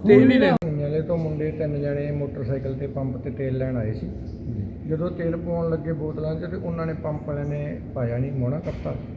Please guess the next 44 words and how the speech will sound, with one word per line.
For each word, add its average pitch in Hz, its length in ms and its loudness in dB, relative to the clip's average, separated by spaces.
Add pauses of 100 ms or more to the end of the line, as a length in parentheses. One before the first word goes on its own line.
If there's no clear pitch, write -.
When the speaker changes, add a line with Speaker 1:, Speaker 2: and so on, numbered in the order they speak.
(380)
Speaker 2:
ਉਹ 170 80 -4
ਕਹਿੰਦੇ, 185 240 0
"ਦੂਸਰਿਆਂ 156 360 2
ਨੂੰ 170 120 0
ਕਿਉਂ 165 180 -2
ਪਾ 160 180 0
ਰਹੇ 165 180 0
ਆ 160 40 -2
ਫਿਰ, 151 200 -4 (220)
ਜਾਂ 151 100 -2
ਇਹਨਾਂ 160 220 0
ਨੂੰ 180 120 0
ਵੀ 170 60 -2
ਨਾ 165 80 -2
ਪਾਓ।" 160 200 -2
ਇਸ 139 120 0
ਗੱਲ 160 180 0
ਤੋਂ 165 120 -2
ਇਹਨਾਂ 160 140 -2
ਦਾ 151 60 -2
ਤਕਰਾਰ 123 400 -2
ਹੋ 165 80 0
ਗਿਆ। 143 160 -2 (640)
ਤਕਰਾਰ 160 340 0
ਹੋਇਆ 170 160 4
ਤਾਂ 175 120 -2
ਇਹਨਾਂ 175 320 -2
ਆਪਸ - 160 -2
ਵਿੱਚ 156 220 -2
ਪੰਪ 160 260 -2
ਵਾਲੇ 156 160 0
ਇਹਨਾਂ 156 160 -2
ਦੇ 147 100 -4
ਗਲ 123 180 0
ਪੈ 139 180 -4
ਕੇ 135 80 -2
ਲੜ 127 180 0
ਪਏ। 151 180 -4
ਉੱਥੇ 139 120 -4
ਪੰਪ 151 320 -4
ਵਾਲੇ 151 140 -2
ਨੇ 156 120 -2
ਫਿਰ 147 140 0 (380)
ਆਪਦੇ 147 200 -4